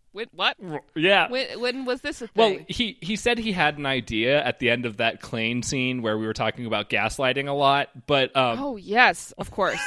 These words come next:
Speaker 2: <laughs> Yeah, so that's it. That's the only, like, bit that we had to get into
Speaker 1: Yeah,
Speaker 2: this.
Speaker 1: 'cause I, I, I think the, it comes about because Blaine's like,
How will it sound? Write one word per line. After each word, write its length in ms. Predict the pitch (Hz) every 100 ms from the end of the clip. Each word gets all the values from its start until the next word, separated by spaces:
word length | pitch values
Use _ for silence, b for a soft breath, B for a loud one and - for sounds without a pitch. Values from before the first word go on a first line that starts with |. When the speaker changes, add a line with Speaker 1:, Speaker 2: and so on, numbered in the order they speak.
| -
Speaker 2:
<laughs> 180 | - 208
Yeah, 180 | 175
so 140 | 143 196
that's 240 | 233 247
it. 280 | 165 110 -
That's 180 | 196 196
the 240 | 175 185
only, 320 | 170 190 175
like, 360 | 156 117 104 - _ _ b b b _ _ - 131
bit 220 | 160 151
that 100 | 139
we 120 | 131 131
had 260 | 131 117
to 60 | 120
get 140 | 120
into 120 | 113 -
Speaker 1:
Yeah, 180 | 233
Speaker 2:
this. 100 | 127
Speaker 1:
'cause 160 | 381 269 -
I, 160 | 294 -
I, 140 | - -
I 100 | 285
think 280 | - 403 -
the, 440 | 381 302 269 226 -
it 160 | 247
comes 280 | - 294 277
about 340 | 226 233 240 226
because 200 | 240 -
Blaine's 340 | 220 214 214
like, 140 | 196